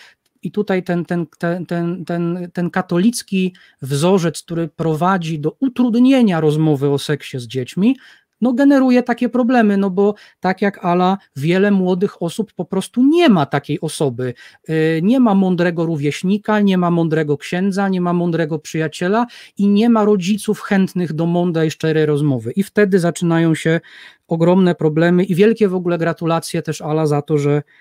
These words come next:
że ostatecznie, y, wyszłaś z tego, że sobie z tym poradziłaś i każdemu życzę.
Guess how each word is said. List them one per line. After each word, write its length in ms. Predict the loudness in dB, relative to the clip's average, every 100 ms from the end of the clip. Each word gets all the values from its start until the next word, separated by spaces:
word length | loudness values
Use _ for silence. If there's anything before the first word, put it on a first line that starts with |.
| _ -6
że 180 | -4
ostatecznie, 880 | -2 -2 -4 0 0 2 2 4 2 0 _ _ _ -4
y, 540 | 0 2 4 4 2 -4 _
wyszłaś 540 | 2 2 2 -4 -6
z 80 | -8
tego, 240 | -10 -8 -6
że 100 | -6
sobie 280 | -6 -6
z 60 | -6
tym 180 | -6 -4
poradziłaś 680 | -2 -2 2 2 2 -2 -8
i 80 |
każdemu 500 | -4 -4 0 0 0
życzę. 380 | -2 -4 0 -2